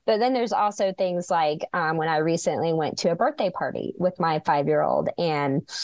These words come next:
you know, one of the parents said, "Yeah, my kid who's in his class, that he's in kindergarten this year, you know, really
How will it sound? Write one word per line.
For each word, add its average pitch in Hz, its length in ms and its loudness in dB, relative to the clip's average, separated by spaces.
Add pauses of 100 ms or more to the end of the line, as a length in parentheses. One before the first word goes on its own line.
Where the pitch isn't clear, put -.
(260)
you 226 100 0
know, 175 160 2
one 180 200 0
of 170 100 0
the 165 80 2
parents 185 440 -2
said, 170 280 0
"Yeah, 175 240 0
my 156 380 0 (100)
kid 170 600 2 (540)
who's 233 140 0
in 214 100 2
his 180 160 0
class, 320 600 0
that 233 100 -2
he's 208 240 -2
in 208 100 0
kindergarten 165 360 0
this 165 200 0
year, 160 160 4
you 185 180 0
know, 180 120 2
really 165 580 2